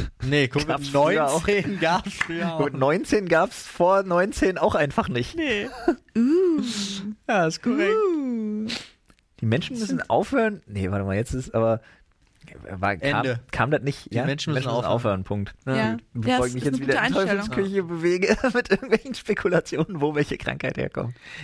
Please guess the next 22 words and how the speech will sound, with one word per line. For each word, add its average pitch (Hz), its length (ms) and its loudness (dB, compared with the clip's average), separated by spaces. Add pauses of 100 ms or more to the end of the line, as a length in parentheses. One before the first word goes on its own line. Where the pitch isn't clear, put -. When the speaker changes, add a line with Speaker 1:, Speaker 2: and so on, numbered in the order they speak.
Speaker 1:
Ich - 80 2
hab 196 140 2
übrigens, 202 420 0
weil 151 140 2
wir 151 100 4
es 131 100 -2
ja 139 120 2
im 135 100 -4
letzten 151 340 -2
Podcast 120 600 -2
angesprochen 127 560 -2
haben, 117 480 -2
dass 117 200 -2
wir 127 80 -2
noch 123 140 0
gar 120 180 0
nicht 127 200 -2
wissen, 139 220 -2
ob 113 100 -2
irgendwelche 127 400 -2
Leute, 123 480 0
äh, 120 240 -8